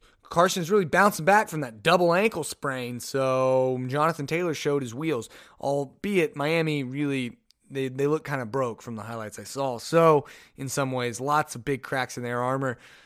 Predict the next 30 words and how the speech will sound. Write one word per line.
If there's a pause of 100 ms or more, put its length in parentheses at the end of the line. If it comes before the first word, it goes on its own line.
So
we'll
just
see.
I
mean,
I'm
gonna
pick
the
Ravens
'cause
I
think
the
Colts
quite, (120)
haven't
quite
figured
it
out.
They
won't
figure
it
out.
They'll
have
a,